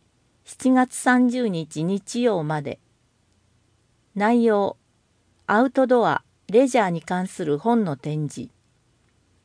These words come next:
図書館、ゆきこうの閲覧室。電話、零八二九四零四零零五。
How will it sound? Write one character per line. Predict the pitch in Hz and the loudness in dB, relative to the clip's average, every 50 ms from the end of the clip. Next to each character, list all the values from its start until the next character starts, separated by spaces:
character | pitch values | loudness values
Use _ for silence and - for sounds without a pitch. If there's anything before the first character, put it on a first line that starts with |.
| _ _ _ _ _ _ _ _ _ _ _ _ _ _ _ _ _ _ - | _ _ _ _ _ _ _ _ _ _ _ _ _ _ _ _ _ _ -4
図 | 233 233 | -2 -2
書 | - 294 294 | 0 0 -2
館、 | - - 226 196 170 156 156 - _ _ _ | 0 0 0 0 -2 -2 -6 -10 _ _ _
ゆ | - 220 269 - | -6 -4 -4 -4
き | - - 180 - - _ | -6 -8 -10 -10 -10 _
こ | - 269 277 262 | 2 4 4 4
う | 233 | 4
の | 208 180 165 | 2 0 0
閲 | 160 156 156 - 220 | -2 -2 -2 0 0
覧 | 220 214 202 180 165 | 0 0 0 -2 -4
室。 | - - - _ - - - - _ _ _ _ _ _ _ _ _ _ _ _ _ _ _ _ _ _ _ _ _ _ _ _ _ _ _ _ _ _ _ - | -8 -12 -16 _ -14 -14 -14 -14 _ _ _ _ _ _ _ _ _ _ _ _ _ _ _ _ _ _ _ _ _ _ _ _ _ _ _ _ _ _ _ -4
電 | 175 214 247 247 247 240 | 0 2 4 4 4 4
話、 | 233 214 208 202 - - _ _ _ _ _ _ _ _ _ _ - | 4 4 4 2 0 -2 _ _ _ _ _ _ _ _ _ _ -2
零 | 208 240 269 285 285 | 2 4 4 4 4
八 | 269 311 285 - - 214 | 2 0 -2 -2 -2 -2
二 | 208 208 220 226 226 - | 0 2 2 2 0 0
九 | _ - 220 214 175 - - - _ _ _ _ _ _ _ _ | _ -4 -2 -2 -2 -2 -4 -8 _ _ _ _ _ _ _ _
四 | 185 196 214 247 247 240 247 233 | 0 2 4 4 6 4 4 4
零 | 240 220 160 143 - - _ _ _ _ _ _ _ _ _ - | 2 2 0 -2 -4 -8 _ _ _ _ _ _ _ _ _ 0
四 | 214 233 262 269 269 262 | 2 4 6 6 6 6
零 | 269 269 233 180 160 | 6 4 2 2 2
零 | 147 165 175 180 185 175 | 2 2 0 0 0 -2
五。 | - 175 165 143 - | -2 -2 -4 -4 -4